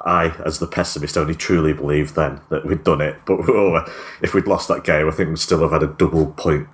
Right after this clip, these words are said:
lead at the top of the, uh, the table. And to get a hundred points means you drop fourteen points over eight months, nine months, which is just,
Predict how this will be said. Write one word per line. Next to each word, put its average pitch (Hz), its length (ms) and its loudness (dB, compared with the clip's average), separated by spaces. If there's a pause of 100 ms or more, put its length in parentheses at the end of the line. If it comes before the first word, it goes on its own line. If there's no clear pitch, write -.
lead 82 260 0
at 73 80 0
the 78 60 -10
top - 240 -4
of 76 100 -4
the, 76 220 0
uh, 78 200 -4 (180)
the - 80 -10
table. 87 520 -2 (680)
And 98 180 -2 (680)
to - 80 -10
get - 120 2
a 127 40 2
hundred 127 240 -2
points - 280 -2
means 82 200 0
you 85 60 -2
drop 90 220 0
fourteen 82 880 2
points 87 500 0
over 73 500 0 (200)
eight 80 240 0
months, 78 400 -2
nine 76 260 0
months, - 520 -6 (240)
which - 280 -2
is 80 140 2
just, - 640 -2